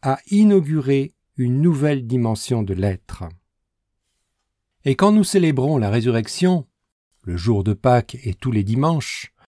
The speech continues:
ce n'est pas seulement faire mémoire d'un événement passé, mais c'est affirmer que Jésus est vivant, maintenant, au milieu de nous.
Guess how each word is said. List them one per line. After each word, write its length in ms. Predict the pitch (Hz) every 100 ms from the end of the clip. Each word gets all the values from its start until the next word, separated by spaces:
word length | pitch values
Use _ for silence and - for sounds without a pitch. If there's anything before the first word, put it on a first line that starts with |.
| _ _ _
ce 120 | -
n'est 160 | 175 185
pas 140 | 180
seulement 760 | 175 - 226 208 190 190 196 202
faire 420 | - - 156 113
mémoire 720 | 117 151 160 175 170 127 92
d'un 180 | - 113
événement 460 | 113 110 113 110 101
passé, 520 | - 120 - 180 175 _ _ _ _ _
mais 140 | 151 170
c'est 360 | - 170 - -
affirmer 840 | 196 202 - 202 170 160 160 190 196 _ _
que 180 | - 123
Jésus 640 | 107 170 185 127 156 196 -
est 120 | 117
vivant, 580 | 107 139 160 120 113 156 _ _ _ -
maintenant, 760 | 127 185 180 160 127 117 120 - _
au 120 | - 123
milieu 400 | 127 131 123 110
de 100 | 107
nous. 260 | 104 104